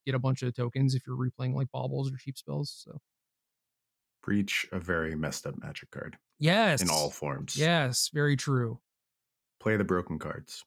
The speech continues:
Speaker 1: Tybalt of Red Sub playing Dimir Mill, two copies of Jace the Perfected Mind.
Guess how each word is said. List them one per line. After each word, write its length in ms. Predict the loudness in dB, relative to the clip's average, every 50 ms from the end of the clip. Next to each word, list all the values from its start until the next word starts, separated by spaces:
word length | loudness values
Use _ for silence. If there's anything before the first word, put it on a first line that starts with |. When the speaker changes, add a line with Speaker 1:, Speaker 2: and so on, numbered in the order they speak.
| _ _ _ _ _ 2
Speaker 1:
Tybalt 440 | 4 6 8 8 8 8 6 4 2 2
of 280 | 4 4 4 2 0 -4
Red 380 | -2 2 4 6 6 6 6 4
Sub 640 | 4 4 6 6 6 6 6 6 4 4 4 2 0 _ _ _ _ _ _ _ _ _ _ _ 0
playing 600 | 4 4 6 8 8 8 8 8 6 6 4 0 0
Dimir 500 | 2 4 6 8 8 8 8 6 6 6
Mill, 520 | 6 6 8 8 6 6 6 4 4 2 _ _ _ _ 2
two 140 | 2 2 6
copies 540 | 6 6 6 6 6 6 6 6 6 4 2
of 140 | 0 -2 -2
Jace 380 | -2 0 0 2 2 2 2 2
the 60 | -2
Perfected 480 | -2 -4 -4 -2 -2 -4 -4 -4 -4 -4
Mind. 440 | -4 -6 -8 -14 -16 -16 -16 -16